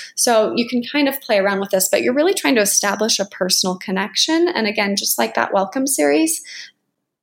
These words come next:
show a little bit about who you are and what it's like to work with you,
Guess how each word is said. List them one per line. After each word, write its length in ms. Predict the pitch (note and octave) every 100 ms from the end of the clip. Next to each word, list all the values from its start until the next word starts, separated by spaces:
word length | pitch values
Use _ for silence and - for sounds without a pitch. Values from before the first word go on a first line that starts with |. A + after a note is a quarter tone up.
| _ _ _ -
show 380 | - - C4 D#4+
a 80 | C#4+
little 200 | A#3+ A#3+
bit 200 | B3 -
about 480 | G#3 F#3+ F3+ - -
who 220 | - C4
you 220 | C4+ B3
are 240 | G3 F#3+
and 180 | F#3+ F#3
what 100 | G3+
it's 220 | G3+ G3+
like 180 | G3 F#3+
to 120 | -
work 260 | F3 F3+ F3
with 240 | D4 -
you, 340 | F4 F#4 F#4